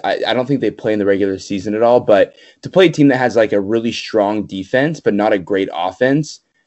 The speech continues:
but pairing that not great offense with a terrible Seahawk defense,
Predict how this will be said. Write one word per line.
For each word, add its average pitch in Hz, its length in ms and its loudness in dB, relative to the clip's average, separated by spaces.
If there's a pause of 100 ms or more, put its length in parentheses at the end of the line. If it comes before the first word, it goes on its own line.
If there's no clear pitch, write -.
(100)
but 120 160 2
pairing 165 300 4
that 135 160 2
not 110 280 -2
great 110 240 2
offense 101 380 -4
with 107 100 -6
a 98 60 -2
terrible 107 380 0
Seahawk 101 440 -4
defense, 120 600 -2